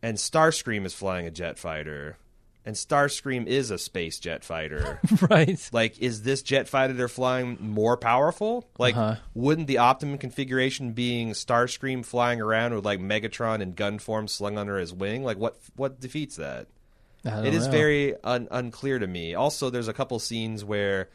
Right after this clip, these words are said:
Speaker 1: the humans are in spacesuits, so you can tell
Speaker 2: Mm-hmm.
Speaker 1: there's a, they're operating in a vacuum of space, and yet a guy transforms into a helicopter and starts taking off. Like,
Speaker 2: <laughs> Right.
Speaker 1: that ain't gonna work. That ain't gonna work
Speaker 2: <laughs>
Speaker 1: at all.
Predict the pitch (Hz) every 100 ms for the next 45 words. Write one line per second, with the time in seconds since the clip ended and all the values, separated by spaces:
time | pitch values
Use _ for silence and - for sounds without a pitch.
0 | _ _ - 113 135 135 131 117 104 98
1 | - 113 127 - 160 196 - - 120 107
2 | 95 123 120 110 101 - 98 98 98 107
3 | 110 120 113 107 92 104 107 - 101 -
4 | 117 120 131 - 110 113 110 - - 113
5 | 117 113 - 120 107 117 104 101 92 98
6 | 123 107 101 95 98 92 90 98 73 107
7 | 90 85 113 92 - - 131 135 147 135
8 | - 175 - - 95 139 202 98 85 78
9 | 80 101 - - _ _ - 180 135 180
10 | 110 135 120 98 104 190 87 -